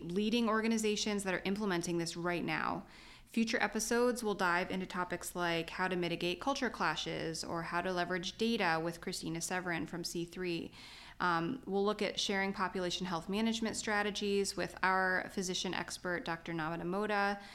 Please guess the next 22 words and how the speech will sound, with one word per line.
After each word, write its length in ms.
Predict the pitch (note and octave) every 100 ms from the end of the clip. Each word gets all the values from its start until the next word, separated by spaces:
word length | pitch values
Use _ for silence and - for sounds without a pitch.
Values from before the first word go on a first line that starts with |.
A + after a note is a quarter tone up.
| - -
um, 220 | F#3 F#3+
and 260 | E3 F#3+ F#3
you'd 320 | - G3+ G#3+ F#3
be 140 | G#3
really 220 | G3 F#3
excited 360 | E3+ E3 D#3 D#3+
to 60 |
hear 120 | E3 D#3
about 200 | - -
some 120 | F3
of 60 |
the 100 | E3+
other 200 | D#3 D#3+
people 320 | D#3 - F3 -
that 120 | -
we 100 | E3
have, 280 | E3 D#3 - -
um, 280 | E3+ D3+ E3+
lined 280 | E3+ D#3+ D#3
up 180 | -
for 160 | - -
interviews. 680 | - D#3 - - - -